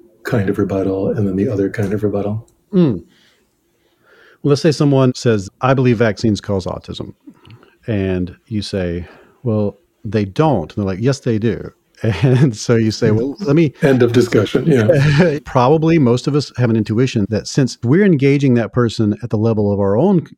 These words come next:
Speaker 2: conclusions, since we're engaging that person on the other side of the veil, it feels like that's where we should butt heads. So you might go to Google and get a bunch of links. You might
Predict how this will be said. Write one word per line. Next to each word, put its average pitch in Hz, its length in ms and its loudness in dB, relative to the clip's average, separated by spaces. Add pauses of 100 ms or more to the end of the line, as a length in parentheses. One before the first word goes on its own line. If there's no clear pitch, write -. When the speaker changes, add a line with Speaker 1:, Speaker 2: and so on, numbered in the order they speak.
(140)
Speaker 2:
conclusions, 78 680 -8
since 104 220 -6
we're 135 100 2
engaging 117 520 2 (100)
that 110 180 -4
person 110 320 0
on 98 120 -2
the 98 100 -2
other 117 240 2
side 107 380 -2
of 90 60 -6
the 90 80 -4
veil, 110 580 -2 (420)
it 104 140 -2
feels 135 260 2
like 110 160 0
that's 113 300 0
where 113 100 0
we 101 140 -2
should 92 320 -8 (320)
butt 101 240 -4
heads. 92 340 0
So 95 320 -2 (600)
you 117 160 0
might 98 180 -2
go 101 80 -2
to 90 100 -4
Google 127 380 2
and 107 100 0
get 95 120 -2
a - 20 -4
bunch 90 220 -6
of 85 60 -8
links. 147 460 -2 (140)
You 117 140 0
might 98 400 -2